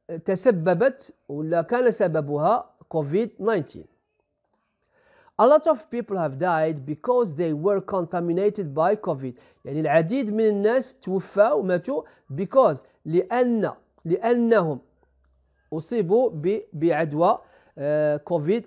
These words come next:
ناينتين. آه، دابا غادي نشوفوا how to express effect. هادي نهضروا على النتيجة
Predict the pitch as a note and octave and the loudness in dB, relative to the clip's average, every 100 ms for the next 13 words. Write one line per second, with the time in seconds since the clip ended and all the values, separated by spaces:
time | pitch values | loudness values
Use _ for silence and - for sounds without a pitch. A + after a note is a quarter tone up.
0 | _ G#3 F#3+ C3+ - - _ _ - _ | _ 0 0 0 -10 -20 _ _ -20 _
1 | _ _ _ _ _ _ _ _ _ _ | _ _ _ _ _ _ _ _ _ _
2 | _ _ _ _ _ _ _ _ _ _ | _ _ _ _ _ _ _ _ _ _
3 | _ _ _ _ _ _ _ _ - F#3+ | _ _ _ _ _ _ _ _ 4 6
4 | G#3 G#3+ B3 D4+ C#4+ C4+ C4+ C4+ A3+ C#4 | 6 4 2 2 2 0 -2 -4 -4 -2
5 | E4 D#4+ - _ _ _ _ _ G3 C4 | -2 -4 -10 _ _ _ _ _ -8 -6
6 | D4 - - A3 - B3+ C#4 C4 A#3 - | -6 -6 -6 -8 -6 -2 -2 -2 -8 -4
7 | D#3 - D3 F3 F#3 B3 A#3 B3 A#3+ - | -4 -4 -6 -4 -2 0 0 2 0 0
8 | G#3 B2+ | -4 -6